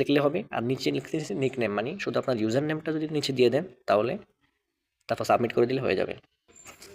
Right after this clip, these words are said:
সাতচল্লিশ পোস্ট এখানে আমার Telegram ইউজার নেমটা আমি দিয়ে দিছি।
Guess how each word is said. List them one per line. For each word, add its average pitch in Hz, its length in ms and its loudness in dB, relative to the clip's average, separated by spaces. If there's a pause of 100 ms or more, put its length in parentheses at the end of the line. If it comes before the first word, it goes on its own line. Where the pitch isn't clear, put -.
(880)
সাতচল্লিশ 120 460 -2
পোস্ট 165 220 -2 (360)
এখানে 113 220 0
আমার 143 140 0 (680)
Telegram 113 300 2
ইউজার 107 200 0
নেমটা 110 220 0
আমি 123 80 -6 (180)
দিয়ে 101 140 0
দিছি। - 160 -8